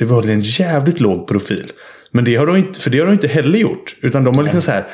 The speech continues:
Speaker 1: "Kom och kolla när vi möter Saudis landslag."
Speaker 2: Gratis inträde. Ja.
Speaker 1: Gratis inträde, kom och kolla. Och efteråt var det liksom bild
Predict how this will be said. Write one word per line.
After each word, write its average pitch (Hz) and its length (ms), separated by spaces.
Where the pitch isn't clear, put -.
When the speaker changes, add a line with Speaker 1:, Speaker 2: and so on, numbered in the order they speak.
Speaker 1:
"Kom 214 260
och 214 80
kolla 156 300
när 139 120
vi 135 80
möter 131 340
Saudis 104 520
landslag." 135 540
Speaker 2:
Gratis 135 180
inträde. 117 580
Ja. 139 160
Speaker 1:
Gratis 202 340
inträde, 135 380
kom 190 240
och 175 80
kolla. 104 460
Och 151 160
efteråt 131 380
var 127 140
det 104 60
liksom 107 300
bild 147 400